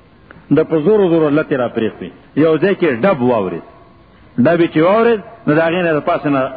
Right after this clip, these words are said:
فرش لر کړ. لاندې سورنګ کړی. سورنګ کې ننوت، ننوت، ننوت، ننوت، ان تر دې چې رسول الله صلی الله علیه وسلم قبر مبارک ته ورسېد.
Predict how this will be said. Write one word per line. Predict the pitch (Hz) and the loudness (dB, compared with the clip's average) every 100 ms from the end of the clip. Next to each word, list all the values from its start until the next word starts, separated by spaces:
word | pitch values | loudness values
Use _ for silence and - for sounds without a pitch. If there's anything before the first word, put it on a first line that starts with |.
| - | -4
فرش | 156 131 123 | -4 -2 -4
لر | 110 | -4
کړ. | - 82 - - - - - - - - - | -6 -16 -20 -20 -20 -20 -20 -20 -20 -20 -2
لاندې | 131 160 135 - | 0 0 -4 -4
سورنګ | 143 143 - | -2 -2 -4
کړی. | 95 85 | -8 -6
سورنګ | 143 165 160 | -4 -2 -2
کې | |
ننوت، | 160 175 208 165 117 98 | -4 -2 0 0 -2 -6
ننوت، | 139 202 202 160 123 - | -2 -2 0 0 -2 -2
ننوت، | 170 190 156 120 - | -4 -2 -2 -4 -4
ننوت، | 165 185 196 190 - - | -2 -2 -4 -8 -16 -4
ان | 269 277 | -4 -2
تر | 226 208 | -2 0
دې | 202 | 0
چې | 190 | 2
رسول | 175 | 0
الله | |
صلی | 156 165 | 0 0
الله | 147 | 0
علیه | 147 | -2
وسلم | 143 | -4
قبر | 135 143 | -2 0
مبارک | 123 120 110 - | 0 0 -2 -4
ته | |
ورسېد. | 98 82 - | -6 -6 -12